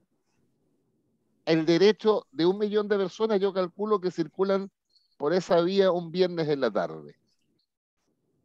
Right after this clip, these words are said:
Entonces, eh, claro, el alcalde Jado dice, "No, no decepcionemos al pueblo", pero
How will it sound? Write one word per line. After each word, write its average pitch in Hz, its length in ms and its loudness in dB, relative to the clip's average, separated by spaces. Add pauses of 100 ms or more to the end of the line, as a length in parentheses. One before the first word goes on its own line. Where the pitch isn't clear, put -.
(260)
Entonces, 214 400 0
eh, 165 460 4
claro, 294 200 4
el 196 80 6
alcalde 196 340 4
Jado 220 220 4
dice, 202 260 4
"No, 190 180 -4
no 190 160 -2
decepcionemos 202 680 -2
al 180 100 2
pueblo", 311 360 2
pero 170 260 0